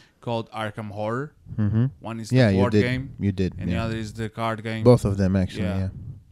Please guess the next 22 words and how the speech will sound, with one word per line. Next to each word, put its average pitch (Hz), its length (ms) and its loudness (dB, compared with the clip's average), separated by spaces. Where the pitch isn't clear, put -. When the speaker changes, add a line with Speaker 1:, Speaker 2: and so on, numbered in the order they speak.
Speaker 2:
yeah. - 60 -14
Speaker 1:
Uh, 87 40 -14
I 113 80 -8
played 123 680 -4
once 123 640 -4
the 113 60 -16
card 120 340 -2
game. 123 280 -4
I 110 100 -10
still 113 260 -8
haven't 110 360 -8
played 113 400 -6
the 110 80 -14
board 113 360 -6
game, 123 320 -4
but 104 120 -12
I 107 200 -8
love 104 460 -8
the 95 80 -14
fucking - 680 -14
art, 90 300 -18
man. 92 380 -16